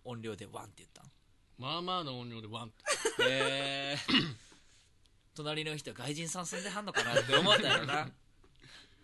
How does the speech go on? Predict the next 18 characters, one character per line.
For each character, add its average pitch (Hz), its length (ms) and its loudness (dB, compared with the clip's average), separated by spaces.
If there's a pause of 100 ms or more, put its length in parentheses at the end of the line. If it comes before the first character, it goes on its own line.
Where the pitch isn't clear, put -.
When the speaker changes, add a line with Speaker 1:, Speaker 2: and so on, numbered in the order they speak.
(340)
Speaker 2:
多 147 100 -2
分 127 180 -6 (100)
結 175 180 -2
構 160 100 -8
聞 - 140 -10
こ 175 100 -4
え 170 40 -4
て 180 60 -8
た 135 120 -4
と 113 100 -10
思 104 140 -10
う 95 40 -12
よ。 95 100 -16
Speaker 1:
へ 101 720 -12 (200)
ー。 110 180 -12
Speaker 2:
本 107 100 -14
当 107 80 -16
に。 107 200 -14